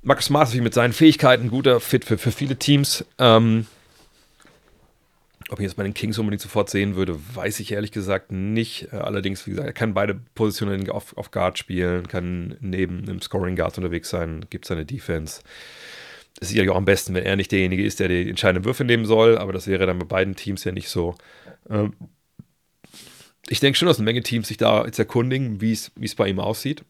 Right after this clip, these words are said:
oder wie es überhaupt bei den, ähm, bei den Grizzlies aussieht, ob sie ihn denn zu schätzen wissen oder ob sie sagen, "No, gucken wir mal." Ähm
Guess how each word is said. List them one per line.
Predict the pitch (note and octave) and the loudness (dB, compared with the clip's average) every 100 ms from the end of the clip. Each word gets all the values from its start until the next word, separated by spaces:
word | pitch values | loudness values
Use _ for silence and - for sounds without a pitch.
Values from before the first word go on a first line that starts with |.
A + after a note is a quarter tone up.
| - | -8
oder | F#2 E2 | -4 -4
wie | |
es | F#2+ | -4
überhaupt | F#2+ F2+ - | -2 -2 -2
bei | G2+ | -4
den, | F2+ G2 - - - - - - | -2 -6 -14 -20 -20 -20 -20 -12
ähm, | G2 - - - - - - - - - | -8 -8 -8 -10 -12 -14 -12 -12 -12 -4
bei | G2 | -2
den | F#2+ | 4
Grizzlies | G#2 A2+ B2 A#2 | 4 4 2 4
aussieht, | A#2 A#2 B2+ - | 4 2 -2 -2
ob | - | -8
sie | - A2+ | -6 -4
ihn | G2+ | -2
denn | G2 G2+ - - | -2 -2 -10 -8
zu | - | 4
schätzen | B2 B2 A#2 | 4 4 2
wissen | C3 - | 2 4
oder | A2 | 4
ob | G2 | 4
sie | G2+ | 4
sagen, | G2 G2+ | 4 4
"No, | G2 A2+ F#2 F#2 - - - | 4 0 -2 -10 -12 -20 -10
gucken | - C3 | -4 0
wir | |
mal." | A#2 A#2 D3 - - - - - - - | 4 4 2 -6 -20 -20 -20 -20 -10 4
Ähm | A#2 A2+ A2 | 4 4 0